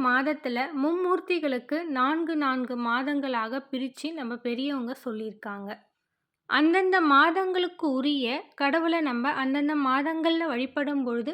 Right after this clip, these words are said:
அது நமக்கு மேலும் சிறப்பை தரும். ஒவ்வொரு மாதத்திலையும் சூரியன் எப்படி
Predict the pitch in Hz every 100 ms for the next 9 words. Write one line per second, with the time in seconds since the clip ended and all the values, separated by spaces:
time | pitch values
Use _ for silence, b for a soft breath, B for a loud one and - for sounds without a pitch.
0 | - 262 262 254 240 240 330 311 240 262
1 | 302 320 - 247 240 254 - 208 208 214
2 | - - - _ _ _ - 294 330 403
3 | 440 339 294 285 294 311 285 277 294 -
4 | - 339 359 403 403 262 247 285